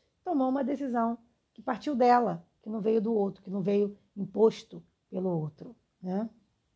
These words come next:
Como de costume, eu quero finalizar o podcast de hoje trazendo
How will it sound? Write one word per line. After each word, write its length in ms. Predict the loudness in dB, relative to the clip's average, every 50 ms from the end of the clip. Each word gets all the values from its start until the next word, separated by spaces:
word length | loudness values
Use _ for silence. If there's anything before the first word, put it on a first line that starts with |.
| _ _ _ _ _ _ _ _ _ _ _ _ _ _ _ _ _ -6
Como 240 | 0 2 2 2 2
de 140 | 0 -2
costume, 720 | -4 -6 -6 -6 -6 -6 -2 0 2 4 6 4 6 4
eu 100 | 4 2
quero 280 | 0 0 0 2 2 0
finalizar 920 | -2 -4 -4 -2 0 0 0 -2 0 2 4 4 6 6 6 4 4 0 -4 -10
o 80 | -14 -12
podcast 560 | -8 -6 -8 -8 -6 -8 -8 -8 -8 -8 -8
de 140 | -2 0 2
hoje 440 | 4 6 6 6 4 4 0 -4
trazendo 600 | -6 -4 -4 -4 -2 -2 -4 -4 -4 -4 -6 -6